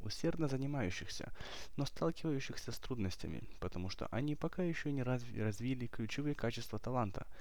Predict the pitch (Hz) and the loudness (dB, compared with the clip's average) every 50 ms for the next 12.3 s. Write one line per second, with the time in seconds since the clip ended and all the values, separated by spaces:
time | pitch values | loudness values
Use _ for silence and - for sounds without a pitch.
0 | - - - - - - - 104 - 127 120 107 82 62 - 95 92 101 95 - | -6 -8 -6 -6 -4 -2 -2 0 2 2 4 4 2 2 0 0 -2 -2 0 0
1 | 113 131 151 156 147 - - 135 123 113 107 - - 127 120 - - - - - | 0 2 2 0 0 -2 -2 -2 0 0 0 0 0 -2 -2 -2 -2 -2 -2 0
2 | 92 95 92 92 98 107 110 113 113 113 113 113 113 110 117 113 - - - 135 | 0 2 2 2 2 2 2 2 2 2 2 0 0 0 0 -2 -2 0 2 4
3 | 139 131 98 - - - - - - - - - - - 165 170 160 - - - | 6 6 4 4 2 -4 -6 -6 -8 -6 -6 -2 2 2 2 4 2 2 0 2
4 | 117 104 92 87 90 101 135 143 139 117 101 101 - - 98 92 - 98 101 104 | 2 2 2 2 2 2 2 2 2 2 0 0 -2 -2 -2 0 2 2 4 4
5 | 95 87 82 80 76 - - - - - - - - - - - - - - - | 4 2 2 0 -2 -2 -4 -4 -4 -2 -2 -2 -4 -4 -4 -8 -6 -4 -6 -6
6 | - - - - - - - - - - - - - - 170 180 - - 233 220 | -6 -6 -8 -6 -6 -4 -4 -4 -4 -6 -6 -4 0 0 0 2 2 4 2 4
7 | - 160 135 123 117 113 117 131 127 - - - 113 101 87 - - - - - | 4 2 2 2 2 2 0 0 -2 -2 -2 0 0 0 0 -2 -4 -4 -2 0
8 | - 160 156 151 - - - - 110 110 113 110 123 147 143 - - - - - | 2 2 4 2 2 0 2 2 4 4 4 4 6 4 4 4 2 2 4 6
9 | - 123 - - - 180 175 165 160 - - 107 104 101 98 98 98 98 98 110 | 6 6 6 6 2 2 2 0 0 0 2 4 4 4 4 2 2 2 2 2
10 | 113 110 95 78 - - - - - - - - - - - - - - - 123 | 2 2 2 0 -2 -4 -6 -8 -8 -8 -6 -6 -6 -6 -6 -4 -4 -2 0 2
11 | 120 117 107 104 113 127 127 117 92 - 90 - - - 101 98 - - - 131 | 2 2 2 2 2 2 0 0 0 -2 -2 -2 0 0 0 0 0 -2 -2 0
12 | 135 131 110 - - | 0 0 0 -2 -4